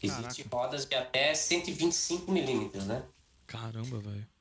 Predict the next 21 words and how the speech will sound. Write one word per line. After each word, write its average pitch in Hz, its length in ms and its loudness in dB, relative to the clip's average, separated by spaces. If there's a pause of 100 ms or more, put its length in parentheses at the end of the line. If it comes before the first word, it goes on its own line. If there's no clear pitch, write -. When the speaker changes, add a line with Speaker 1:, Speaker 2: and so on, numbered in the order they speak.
(180)
Speaker 1:
E 107 40 -8
aí, 113 180 -6
repara 131 360 2
que 143 120 0
a 127 80 4
base 127 380 6
dele 120 260 4
é 113 60 4
de 110 120 0
alumínio. 120 600 2 (1200)
Ele 113 160 -10
não 139 260 -2
tem 135 240 -4
plate, 139 460 0
ó. 120 100 -2 (280)
Não 107 240 0
tem 131 260 -2
onde 113 180 0
você 107 300 0
encaixar. 117 720 -2
Speaker 3:
Sim. 107 280 -4